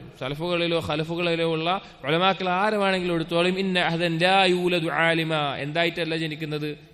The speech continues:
ആലിമായിട്ടല്ല ജനി-, ജനിക്കുന്നത്. "അല്ലാ-, അല്ലാഹു അഖ്റജകും മിൻ ബുത്തൂനി ഉമ്മഹാതികും ലാ തഅലമൂന ഷൈഅ." എല്ലാവരും ജനിക്കണ എങ്ങനെയാണ്? ഒന്നും അറിയാത്ത അവസ്ഥയിലാണ്. ഒരാളും ആലിമായി ജനിക്കുന്നില്ല. "വ ഇന്നമൽ ഇൽമു ബിത്തഅല്ലും."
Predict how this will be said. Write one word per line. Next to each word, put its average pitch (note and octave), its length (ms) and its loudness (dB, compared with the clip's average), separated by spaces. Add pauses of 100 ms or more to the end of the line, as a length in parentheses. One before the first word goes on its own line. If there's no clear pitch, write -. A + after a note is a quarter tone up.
ആലിമായിട്ടല്ല C#3 720 -4
ജനി-, B2 320 -10
ജനിക്കുന്നത്. B2 540 -8 (440)
"അല്ലാ-, C#3 220 -4
അല്ലാഹു D3 340 0
അഖ്റജകും D3+ 460 -4
മിൻ D3+ 140 -6
ബുത്തൂനി D#3+ 320 -6
ഉമ്മഹാതികും F#3 600 -4 (260)
ലാ B3+ 140 2
തഅലമൂന A#3+ 480 2
ഷൈഅ." A3 440 -2
എല്ലാവരും C4 520 0
ജനിക്കണ C4 280 -2
എങ്ങനെയാണ്? B3 400 -2 (280)
ഒന്നും A#3+ 240 2
അറിയാത്ത C#4 220 2
അവസ്ഥയിലാണ്. C4 580 -2 (260)
ഒരാളും A#3+ 380 4
ആലിമായി B3+ 360 2
ജനിക്കുന്നില്ല. A#3+ 680 -2 (200)
"വ G3 140 4
ഇന്നമൽ A3 600 2
ഇൽമു A#3+ 340 4
ബിത്തഅല്ലും." A3+ 720 0